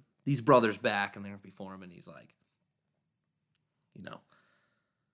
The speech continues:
"You thought I wouldn't know? You didn't think I could divine this?"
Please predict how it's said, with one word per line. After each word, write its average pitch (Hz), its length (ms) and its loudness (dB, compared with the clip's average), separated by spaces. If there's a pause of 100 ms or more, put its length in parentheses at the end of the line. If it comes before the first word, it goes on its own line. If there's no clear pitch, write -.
(400)
"You 110 180 -2
thought 104 300 4
I 127 80 6
wouldn't 104 340 -2
know? 143 460 6 (180)
You 147 160 -2
didn't 139 280 0
think 143 180 2
I 135 80 4
could 127 160 -6
divine 127 500 4
this?" 220 220 2